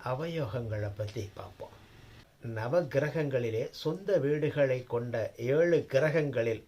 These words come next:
கெட்டுப்போகக்கூடாத ஒரு கிரகம் சுக்கிரன். சுக்கிரன் பங்கமாகிருச்சு, கெட்டு போயிருச்சு அப்படின்னா, ஒருவர் வாழ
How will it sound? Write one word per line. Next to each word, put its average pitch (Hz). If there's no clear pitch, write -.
கெட்டுப்போகக்கூடாத 165
ஒரு 131
கிரகம் 143
சுக்கிரன். -
சுக்கிரன் 170
பங்கமாகிருச்சு, 113
கெட்டு 131
போயிருச்சு 113
அப்படின்னா, 110
ஒருவர் 120
வாழ 147